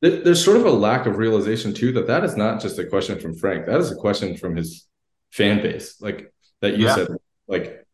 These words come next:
Speaker 1: that is why you get paid this amount of money, because it wasn't Frank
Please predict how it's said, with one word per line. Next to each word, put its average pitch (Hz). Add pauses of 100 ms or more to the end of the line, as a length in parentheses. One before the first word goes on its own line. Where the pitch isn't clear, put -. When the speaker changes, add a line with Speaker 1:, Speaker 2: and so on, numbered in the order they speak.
(120)
Speaker 1:
that 135
is 123
why 110
you 104
get 101
paid 95
this 101
amount 90
of 87
money, 90
because 90 (400)
it 135
wasn't 202
Frank 117